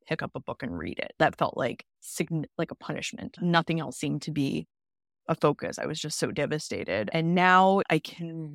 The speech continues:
read for short amounts of time. My brain gets really tired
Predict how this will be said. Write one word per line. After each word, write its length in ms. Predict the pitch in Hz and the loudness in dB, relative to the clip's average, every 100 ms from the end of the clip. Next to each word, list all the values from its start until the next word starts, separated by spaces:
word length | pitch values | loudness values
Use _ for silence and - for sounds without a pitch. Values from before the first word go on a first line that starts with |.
| 151 151 | -14 -12
read 280 | 160 151 - | -10 -8 -4
for 120 | - 165 | 0 0
short 360 | - 190 180 | 2 4 4
amounts 380 | 175 165 151 - | 4 2 0 -6
of 80 | 151 | -12
time. 440 | - - - 262 330 _ - | -10 -6 -2 -2 -2 _ -8
My 140 | 147 | -8
brain 280 | 151 156 131 | -8 -6 -4
gets 220 | - - | -6 -6
really 180 | 135 - | -8 -8
tired 500 | - - - 233 | -6 -6 -2 -4